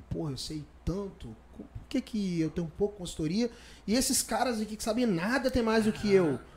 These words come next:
Speaker 1: Aí esses caras vendem mais do que eu. Eles vendem mais do que eu. E outra coisa, quando eu comecei a gravar também, né? É, as pessoas não querem que você seja, você seja feliz, eles querem que seja você.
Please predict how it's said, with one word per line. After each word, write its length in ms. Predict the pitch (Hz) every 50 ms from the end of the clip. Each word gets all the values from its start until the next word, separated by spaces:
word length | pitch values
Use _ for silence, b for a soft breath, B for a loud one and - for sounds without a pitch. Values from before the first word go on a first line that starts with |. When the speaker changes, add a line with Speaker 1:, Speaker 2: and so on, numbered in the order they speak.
| B B B - -
Speaker 1:
Aí 240 | 156 175 185 190
esses 340 | 196 196 202 196 - 202 -
caras 480 | - - 185 170 175 175 190 190 180 175
vendem 360 | 151 165 180 196 202 185 160
mais 220 | 147 139 139 131
do 80 | 135 127
que 120 | - -
eu. 180 | 123 117 110 104 - - - - - - -
Eles 220 | 131 123 120 113 113
vendem 420 | 113 131 156 175 170 156 139 131
mais 220 | 123 123 127 123
do 60 | 123 113
que 160 | - - 117
eu. 100 | 104 98 - b b b b b b b - -
E 200 | 139 139 139 143
outra 200 | 165 175 - 190
coisa, 380 | 185 - 165 160 139 123 117 117
quando 140 | - 147 143
eu 40 |
comecei 300 | 139 147 143 131 - 147 139
a 20 |
gravar 340 | 131 143 139 131 131 127 131
também, 440 | - - 123 120 117 113 113 113 113
né? 180 | 113 110 107 110 - - - -
É, 540 | 123 123 123 120 120 117 117 117 110 104 110 - - - - - - - -
as 80 | -
pessoas 260 | - 175 151 185 180
não 140 | 175 202 196
querem 320 | 196 - 190 185 202 196 190
que 140 | - 190
você 280 | 170 160 180 170 - 180
seja, 380 | - - 175 175 165 170 - - - - 160 - - -
você 220 | 151 160 170 165 170
seja 560 | - - 180 175 160 175 170 165 151 - - - -
feliz, 520 | - - 185 175 147 151 180 202 196 175 190 -
eles 120 | - 156
querem 160 | - - 190 -
que 60 | -
seja 180 | - 185 180
você. 540 | 180 196 220 220 - - - - 135 135 135